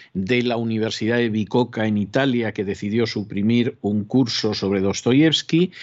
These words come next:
de los deportistas y artistas a los que se les ha dicho que si no condenaban públicamente la política rusa, pues desde luego no cantaban, no interpretaban o no jugaban en su situación en la que estaban, como deportistas.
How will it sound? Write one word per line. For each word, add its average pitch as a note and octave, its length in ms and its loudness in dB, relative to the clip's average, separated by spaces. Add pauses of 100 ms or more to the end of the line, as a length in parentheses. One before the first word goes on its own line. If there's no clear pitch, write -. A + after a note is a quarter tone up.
(240)
de G2+ 240 2
los A#2 240 0
deportistas A2 1200 -2
y A2 100 -2
artistas A#2 840 -2
a A2 40 -2
los G2+ 160 -8
que G2+ 120 -6
se A2 100 -6
les G#2 160 -2
ha A#2 80 -2
dicho A#2+ 460 0 (320)
que A2+ 120 0
si A2 220 -2
no B2+ 240 2
condenaban A2+ 680 0
públicamente A#2 1080 0
la G#2 160 -2
política G#2+ 480 0
rusa, A#2+ 500 0 (300)
pues G2 180 2
desde G2 220 0
luego A#2+ 240 4
no A#2+ 260 2
cantaban, A#2 880 0
no B2+ 160 2
interpretaban A#2+ 1080 -2 (160)
o G#2 120 0
no A#2 260 4
jugaban A#2 760 0 (360)
en B2+ 220 2
su A2 540 -2
situación A#2+ 800 0
en G#2 80 -4
la G2+ 100 -4
que G2 80 -4
estaban, F3 500 0
como D#3 260 -8
deportistas. C#3+ 800 0